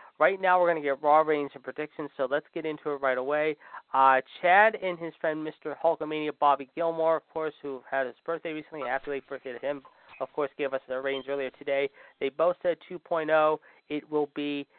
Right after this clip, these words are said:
Dean and Seth, however, teaming up together to take on, however, the team of Jason Jordan and Matt Hardy. That is their prediction for tonight's show in Indy, so they're going two point oh each, and that is their prediction for the main event. John, let's go to you, however, with your Raw rating prediction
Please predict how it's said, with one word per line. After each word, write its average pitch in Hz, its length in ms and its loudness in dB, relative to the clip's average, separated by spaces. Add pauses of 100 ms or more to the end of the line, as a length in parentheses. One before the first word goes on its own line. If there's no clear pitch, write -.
(240)
Dean 202 380 -6 (100)
and 160 280 -8 (280)
Seth, 151 220 -2
however, 139 600 -2 (460)
teaming 185 400 -12
up 156 260 -2
together 139 400 -4 (240)
to 123 60 -18 (140)
take 160 180 -6 (120)
on, 147 360 0
however, 131 400 -2
the 127 100 -16 (100)
team 165 160 -8
of 143 160 -8
Jason 160 360 -10
Jordan 143 240 -2
and 131 80 -6
Matt 135 220 -4
Hardy. 151 220 -4
That 131 160 2
is 120 140 -2
their 160 140 0
prediction 160 380 -8
for - 140 -20
tonight's 143 280 -6 (120)
show 139 180 2
in 123 160 -8
Indy, 143 300 -8
so 139 60 -8
they're 135 140 -2
going 135 200 -2 (100)
two 160 80 -16
point 143 240 -4
oh 131 140 0
each, 139 260 -10
and 123 100 -20
that 135 160 -2
is 139 120 -8
their 143 100 -2
prediction 135 420 -14
for - 60 -20
the 123 80 -16
main 120 180 -10
event. 147 300 -4 (420)
John, 165 200 8
let's 170 220 0
go 170 140 10 (140)
to 156 60 -4
you, 151 240 2
however, 147 380 10 (220)
with 131 160 -6
your 151 180 2
Raw 143 220 6
rating 135 360 2
prediction - 380 -2